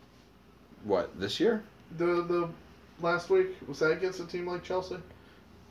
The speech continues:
Speaker 2: Or a very good team? Or a remotely good team?
Speaker 1: Uh, it's a
Speaker 2: Or a
Speaker 1: team,
Speaker 2: team not at the very bottom of the table?
Speaker 1: team called Bournemouth, I
Speaker 2: Oh,
Speaker 1: believe.
Speaker 2: it's a team called Bournemouth.
Speaker 1: Yeah.
Speaker 2: They have one goal.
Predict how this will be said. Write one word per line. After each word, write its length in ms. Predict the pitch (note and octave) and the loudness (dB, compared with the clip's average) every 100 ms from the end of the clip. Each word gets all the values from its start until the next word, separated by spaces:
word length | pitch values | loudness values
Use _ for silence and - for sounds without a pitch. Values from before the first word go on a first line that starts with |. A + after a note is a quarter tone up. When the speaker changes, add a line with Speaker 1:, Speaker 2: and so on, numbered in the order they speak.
| - - | -20 -8
Speaker 2:
Or 100 | B2+ | -4
a 40 | |
very 280 | A#2+ C#3+ D3+ | 2 4 4
good 240 | C#3 D3 | 2 -2
team? 320 | - E3 E3 E3 - - - - - - - | -2 -6 -6 -10 -16 -20 -20 -20 -20 -20 -4
Or 120 | - D3 | 2 4
a 20 | |
remotely 460 | C#3 C3+ C#3+ D#3 | 4 4 4 4
good 200 | D#3 D#3 | 0 0
team? 320 | D3+ D#3+ D#3 D3+ - - - | -2 -2 -2 -4 -12 -20 -10
Speaker 1:
Uh, 60 | F2+ | -8
it's 160 | G2 A2 | -6 2
a 40 | |
Speaker 2:
Or 80 | D3 | 4
a 40 | |
Speaker 1:
team, 80 | D#3 D#3+ D3+ | 4 2 0
Speaker 2:
team 80 | C#3 | 2
not 260 | C#3 C#3+ | 2 2
at 80 | - | 2
the 60 | C3+ | 2
very 220 | C#3+ C#3 | 2 4
bottom 320 | C#3 C#3 C#3+ | 4 2 2
of 60 | C3+ | -2
the 180 | B2 C3+ | -2 -2
table? 200 | C#3 D3 | 0 -2
Speaker 1:
team 200 | - C3+ | -4 4
called 220 | B2+ F#2+ | 6 6
Bournemouth, 420 | G#2 A#2 B2+ C3 | 4 4 4 4
I 40 | B2+ | 10
Speaker 2:
Oh, 300 | A#3 C#4 B3+ | 12 12 12
Speaker 1:
believe. 80 | - - | 12 8
Speaker 2:
it's 100 | - | -2
a 40 | |
team 200 | G#3+ G3 | -2 0
called 300 | - F3+ D3+ | 4 4 4
Bournemouth. 500 | D#3+ E3 D#3+ D3 - | 6 6 6 2 -2
Speaker 1:
Yeah. 160 | F#2 F2 - - - - | -4 -4 -6 -18 -20 -14
Speaker 2:
They 240 | C#3+ F3+ F3+ | 6 12 12
have 240 | F3 - | 12 8
one 280 | D3 D#3 D#3 | 6 6 4
goal. 420 | C#3 C#3 A#2+ - | 2 4 4 2